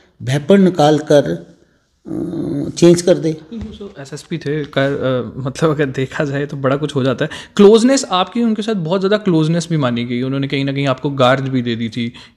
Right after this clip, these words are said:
Speaker 2: ये भी सुनने में आया, ये भी सुर्खियाँ
Speaker 1: गार्ड
Speaker 2: बनी।
Speaker 1: मेरे को क-, कब मिली थी? जब मेरे को छूट किया था, तब की गार्ड है मेरे पास। फिर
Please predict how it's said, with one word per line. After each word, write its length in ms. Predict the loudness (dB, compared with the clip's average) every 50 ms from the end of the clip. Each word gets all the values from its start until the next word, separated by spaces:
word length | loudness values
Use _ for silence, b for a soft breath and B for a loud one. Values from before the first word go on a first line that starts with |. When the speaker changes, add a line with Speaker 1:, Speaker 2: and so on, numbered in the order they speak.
| -2 0
Speaker 2:
ये 60 | 2
भी 140 | 2 2 2
सुनने 280 | 2 0 0 0 0
में 120 | 2 2 2
आया, 100 | 2 4
ये 160 | 4 4 4
भी 80 | 4
सुर्खियाँ 380 | 2 2 0 0 0 2 2 2
Speaker 1:
गार्ड 140 | 2 2 2
Speaker 2:
बनी। 80 | 0
Speaker 1:
मेरे 180 | -2 -2 -2 -4
को 380 | -2 -2 -2 -2 -2 -4 -4 0
क-, 60 | 0
कब 140 | 0 2 2
मिली 240 | 2 2 2 2 2
थी? 200 | 2 2 2 4
जब 180 | 6 4 6
मेरे 220 | 6 4 4 2 0
को 240 | 0 2 2 2 2
छूट 280 | 0 -2 -2 -2 -2
किया 260 | -2 0 0 0 0
था, 220 | 0 -4 -10 -12 -14 -16 _ _ _ _ _ _ _ _ _ _ _ _ _ _ _ _ _ _ 2
तब 180 | 2 4 4 2
की 80 | 4
गार्ड 220 | 6 6 6 6 4
है 80 | 0
मेरे 160 | -2 -4 -6 -8
पास। 320 | -10 -12 -14 -16 -20 -20 _ _ _ _ _ _ _ _ _ _ _ _ b b b b b b b b b b 4
फिर 360 | 4 4 4 4 -2 -12 -18